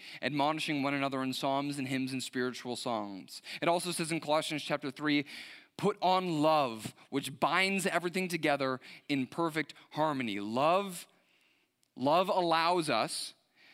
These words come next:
to, as one, orbit, like, around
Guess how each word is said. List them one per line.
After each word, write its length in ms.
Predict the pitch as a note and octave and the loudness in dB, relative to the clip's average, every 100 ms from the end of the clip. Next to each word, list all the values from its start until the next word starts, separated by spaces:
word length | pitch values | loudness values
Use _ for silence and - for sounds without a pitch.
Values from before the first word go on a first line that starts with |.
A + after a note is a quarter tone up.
| _ - | _ -2
to, 200 | F3+ E3+ | 2 4
as 320 | E3 E3+ D#3 - _ | 4 4 0 -8 _
one, 640 | C3 D3 F#3 D3+ B2+ D#3 E3 _ - - _ _ | -6 2 4 4 0 -4 -8 _ -20 -20 _ _
orbit, 640 | - E3+ G#3 F3+ G#3 - - | 2 4 4 4 2 0 -2
like, 180 | D3+ - - | -2 -2 2
around 880 | E3+ D#3 F3 F#3 E3 C#3+ C#3 C#3+ D3+ | 2 4 4 6 4 2 0 -2 -4